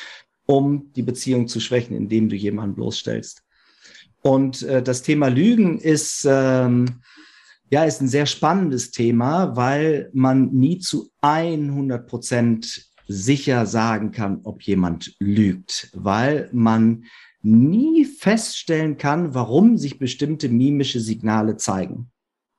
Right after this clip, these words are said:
Man kann nur auf das Gesprochene, auf die Situation achten und gleichzeitig auf die Mimik achten. Und je mehr sich das widerspricht, desto eher kannst du davon ausgehen, dass jemand lügt.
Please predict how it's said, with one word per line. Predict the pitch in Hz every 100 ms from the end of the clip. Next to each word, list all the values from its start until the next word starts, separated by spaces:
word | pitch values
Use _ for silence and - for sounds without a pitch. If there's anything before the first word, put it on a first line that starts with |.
| _ _ _ - - - -
Man | 123 127
kann | 127 156 151
nur | 170 233 294 294 _ - - -
auf | 135 127
das | 117 -
Gesprochene, | 104 - 147 202 214 226 247 277 - _ _ _ _ -
auf | 120 -
die | 120
Situation | 110 113 110 104 - - 165 233 254
achten | 190 202 - 254 302 320 _ _ - -
und | 127 -
gleichzeitig | 127 135 - 123 120 -
auf | 117
die | 113
Mimik | 107 120 202 247 233 -
achten. | 196 190 - 220 240 - - - -
Und | 139 123 -
je | 117
mehr | 110 107 110 165 269 277 160
sich | 117 117 -
das | 123 120
widerspricht, | 123 127 117 - - 156 151 - - - -
desto | 113 - 110 -
eher | 147 175 196
kannst | 196 170 156 -
du |
davon | 127 117 - -
ausgehen, | 110 120 160 - - 139 135 123
dass | 113 -
jemand | 113 110 98 101
lügt. | 101 101 92 - - _